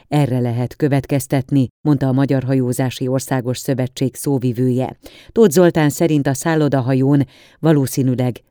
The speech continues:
nem vették észre a balesetet. A szerencsétlenséget egy ember élte túl, ketten meghaltak és öten eltűntek. Több mint hétszáz embert igazoltattak a rendőrök Budapesten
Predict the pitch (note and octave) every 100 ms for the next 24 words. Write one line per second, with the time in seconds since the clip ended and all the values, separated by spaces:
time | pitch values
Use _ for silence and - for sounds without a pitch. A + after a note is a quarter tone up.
0 | - D#3+ F3 C3 A#2 - B2+ A2+ - B2+
1 | - C3 B2 A#2+ B2+ A#2+ A#2+ D3 C3 C3
2 | - - _ _ _ _ _ - E3+ F#3
3 | E3+ C#3+ D#3 C3 C3+ B2 C#3+ A#2+ B2+ -
4 | D3 C3+ D3+ C#3+ C#3+ D3 D3+ D3 D#3 C#3+
5 | D#3 D#3+ D#3+ - - _ - F3 - B2+
6 | C#3+ - C3 B2+ - A#2+ - C#3 C3 B2
7 | - C3 A2+ B2 A2+ - B2+ B2+ - -
8 | _ _ _ _ _ _ _ _ _ -
9 | C4+ A3+ F#3 G#3+ A3+ - E3+ D#3 D#3 D#3
10 | D3 C#3 - F3 E3 D3 C#3+ C3+ B2+ D3
11 | C3 C3+ C3+ C3 C3+ C3 B2 B2 D3 D3
12 | C#3+ C#3 - D#3 E3+